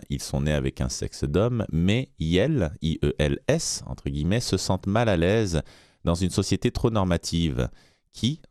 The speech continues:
en famille, à l'école ou au bureau, colle à chaque individu une série d'attributs, de traits de caractère, de comportements convenus.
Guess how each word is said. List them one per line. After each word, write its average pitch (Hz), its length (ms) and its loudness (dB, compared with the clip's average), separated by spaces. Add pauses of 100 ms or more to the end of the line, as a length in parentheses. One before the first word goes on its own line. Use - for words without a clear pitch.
en 67 140 -2
famille, 87 580 2
à 73 80 2
l'école 71 400 0
ou 62 80 0
au 65 80 0
bureau, 78 340 2
colle 131 360 2
à 85 60 2
chaque - 260 -2
individu 78 520 0
une 82 160 0
série 107 400 0
d'attributs, 95 640 -2
de 73 160 2
traits - 300 2
de 95 60 2
caractère, 101 680 0
de 85 100 -2
comportements 92 640 -2
convenus. 64 440 -4